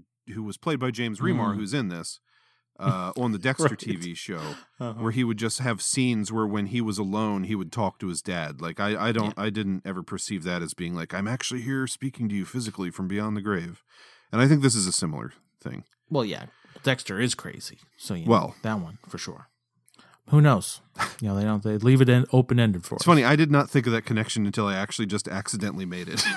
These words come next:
Speaker 1: <laughs> that James Remar is in both. But speaking of James Remar,
Speaker 2: Uh, connections are everywhere.
Speaker 1: <laughs> right from the beginning of this movie, it was, like, sticking out to me like a sore thumb that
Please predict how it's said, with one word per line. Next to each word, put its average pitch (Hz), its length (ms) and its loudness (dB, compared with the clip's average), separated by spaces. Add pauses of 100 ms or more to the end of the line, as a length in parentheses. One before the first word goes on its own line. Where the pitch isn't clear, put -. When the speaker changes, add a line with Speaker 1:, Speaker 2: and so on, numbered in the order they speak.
Speaker 1:
<laughs> - 180 -20
that 107 300 -10
James 107 320 -4
Remar 95 340 -2
is 85 100 -6
in 85 120 -6
both. 78 240 -8 (1800)
But 143 140 6
speaking 202 360 6
of 135 80 4
James 127 300 6
Remar, 90 440 0 (380)
Speaker 2:
Uh, 147 340 -8
connections 143 540 -2
are 123 120 0
everywhere. 113 360 -2 (180)
Speaker 1:
<laughs> - 180 -8
right 147 400 2
from 175 180 -4
the 151 80 0
beginning 127 360 0
of 107 80 0
this 104 160 -4
movie, 90 460 -4 (520)
it 131 120 2
was, 131 280 2
like, 120 200 0
sticking 170 640 0
out 117 220 2
to 123 100 -4
me 113 140 2
like 95 180 -2
a 110 40 -6
sore 92 260 -4
thumb 82 460 -6 (600)
that 101 320 -2